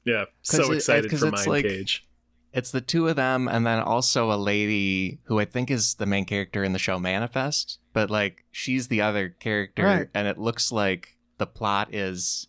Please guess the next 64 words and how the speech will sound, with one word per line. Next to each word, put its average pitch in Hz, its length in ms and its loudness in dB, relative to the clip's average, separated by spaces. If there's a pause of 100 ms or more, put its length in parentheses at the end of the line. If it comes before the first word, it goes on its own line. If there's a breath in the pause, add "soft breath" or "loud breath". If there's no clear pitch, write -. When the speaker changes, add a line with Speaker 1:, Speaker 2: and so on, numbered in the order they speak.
Speaker 2:
if 107 180 -4
John 101 300 -2
Malkovich 98 600 -2
helps - 300 -4
them 95 200 -6
prevent 90 420 -6
copycat 92 560 -6
murders, 87 640 -2
he 110 180 -4
gets 95 240 -2
to 101 100 -4
murder 92 380 -2
this 90 240 -2
lady. 69 560 -6 (480)
The, 92 380 0
<laughs> 147 40 -6
like, 139 420 0
Speaker 3:
I, 170 220 2 (160)
Speaker 2:
is 262 140 2
I 285 80 6
Speaker 3:
yeah, 247 120 4
Speaker 2:
think 165 180 2
what 180 140 0
the 240 80 0
Speaker 3:
I 247 40 2
don't 277 140 4
Speaker 2:
trailer 277 140 6
Speaker 3:
know. 214 60 6
Speaker 2:
said. 185 400 0 (160)
It 120 80 0
was 117 260 -2
like, 120 300 2
"The 127 80 0
deal 123 280 2
Speaker 3:
Well, 277 100 8
Speaker 2:
is 107 100 2
if 107 60 2
Speaker 3:
no, 302 60 4
Speaker 2:
I - 120 4
help - 240 0
Speaker 3:
there's 113 100 -4
Speaker 2:
you, 113 140 2
I 95 60 2
get 98 140 -4
to 90 80 -12
turn 101 220 -2
her 104 180 0
into 92 200 -2
art," 87 360 -6
or - 80 -8
something. 90 640 -8
It 123 120 0
was 117 180 -2
very 156 220 4
Speaker 3:
I 151 40 4
think 302 160 2
Speaker 2:
strange 311 200 0
Speaker 3:
the, - 60 -4
Speaker 2:
to 233 60 -4
Speaker 3:
I 247 80 0
think 254 160 -2
Speaker 2:
me. 302 80 0
Speaker 3:
the 285 60 4
idea, 226 600 0